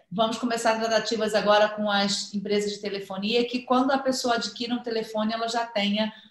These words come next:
o aplicativo instalado em seu celular, para que ela também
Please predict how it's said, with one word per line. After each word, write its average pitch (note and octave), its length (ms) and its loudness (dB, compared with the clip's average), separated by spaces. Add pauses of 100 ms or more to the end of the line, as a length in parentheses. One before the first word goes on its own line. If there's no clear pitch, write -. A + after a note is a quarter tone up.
(140)
o G#3+ 100 0
aplicativo G#3+ 680 0
instalado A3 580 4
em A3 40 -4
seu G#3 160 -2
celular, G3+ 560 2
para G#3+ 140 -8
que G#3+ 100 -4
ela G#3+ 140 0
também G3+ 520 -4